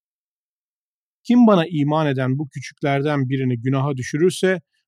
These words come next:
boynuna kocaman bir değirmen taşı geçirip denize atılması kendisi için daha iyi olur. Eğer elin günah işlemene neden olursa onu kes. Tek elle yaşama kavuşman,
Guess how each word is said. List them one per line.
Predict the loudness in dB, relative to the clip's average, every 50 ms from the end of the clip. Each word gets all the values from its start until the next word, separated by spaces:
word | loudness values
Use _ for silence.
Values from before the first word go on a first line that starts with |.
| _ _
boynuna | 4 6 6 6 6 4 2 2
kocaman | 2 2 2 4 4 4 4 2 0 0 -2
bir | -4 -4 -2
değirmen | -2 -2 0 0 -2 -2 -2 -4 -4
taşı | -6 -6 -6 -6 -8
geçirip | -8 -8 -8 -2 -2 -2 -2 -2 _ _
denize | -2 0 0 -2 -2 -2
atılması | -4 -4 -4 -6 -4 -4 -4 -4 -6 -10 -10 -4
kendisi | -4 -2 -2 -2 -4 -4 -6
için | -6 -6 -6 -6 -4 0
daha | 2 4 4 4
iyi | 2 0 -2
olur. | -4 -6 -10 -14 _ _ _ _ _ _ _ _ _ _ _
Eğer | 0 2 2 2
elin | 2 2 2 4 4 4 4
günah | 2 2 0 -2 -2
işlemene | -4 -4 -6 -4 -4 -2 -2 -2 -2 -2
neden | -2 -2 -2 -2
olursa | -2 0 0 0 0 0 2 0 0 0 0 -4
onu | -6 -4 -4 -4 -2
kes. | -4 -4 -4 -4 -10 -14 -16 -20 _ _ _ _ _ _ _ _ _ _ _ _
Tek | 0 0 2 2
elle | 2 0 2 0
yaşama | -2 -2 -4 -4 -6 -6 -6
kavuşman, | -4 -2 -2 -2 -2 -2 -4 -2 -2 -2 -2 -6